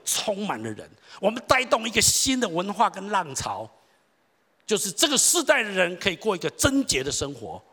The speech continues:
而且他们可以回应造物主对他们生命的计划，他们可以活出一个非常快乐、充实，然后非常有意义的人生。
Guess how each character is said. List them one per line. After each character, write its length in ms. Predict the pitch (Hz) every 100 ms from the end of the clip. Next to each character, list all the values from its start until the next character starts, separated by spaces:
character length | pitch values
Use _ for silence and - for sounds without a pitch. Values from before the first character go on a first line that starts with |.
| _ _ _ _ _
而 100 | 151
且 100 | 156
他 140 | 156 156
们 80 | -
可 80 |
以 40 | 147
回 240 | 101 101
应 240 | 208 262 185
造 220 | - 180
物 140 | 196
主 160 | 170 120
对 140 | 131
他 100 | 143
们 120 | 131 120
生 160 | 139
命 100 | 139
的 80 | 120
计 240 | 110 123
划， 220 | 113 113 104 _ _ _ _
他 100 | -
们 80 | 208
可 100 | 185
以 40 | 175
活 200 | - 170
出 120 | 190
一 40 |
个 120 | 175
非 180 | 147 208
常 100 | 180 160
快 360 | - - 202 180
乐、 200 | 190 147 - -
充 400 | - 233 226 220
实， 420 | - 127 127 139 - - _ _ _ _
然 120 | 147
后 160 | 147 190
非 240 | 139 220
常 160 | 220 170
有 160 | 139
意 280 | 247 262 226
义 40 | 190
的 140 | 127
人 180 | 110 110
生。 300 | 113 117